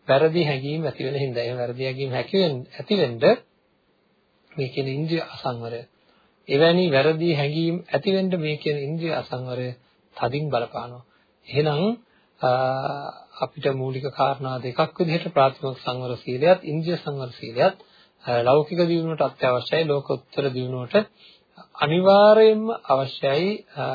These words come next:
ලෞකික දියුණුවටත් අවශ්‍යයි කියන බව, අ, අපි ඔන්න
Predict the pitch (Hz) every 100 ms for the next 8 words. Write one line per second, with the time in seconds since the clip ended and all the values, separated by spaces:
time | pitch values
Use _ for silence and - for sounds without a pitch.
0 | 131 127 131 127 131 123 127 127 123 175
1 | - 127 120 - 135 131 - 127 120 113
2 | 160 240 _ _ _ _ - 135 135 -
3 | 120 - 135 123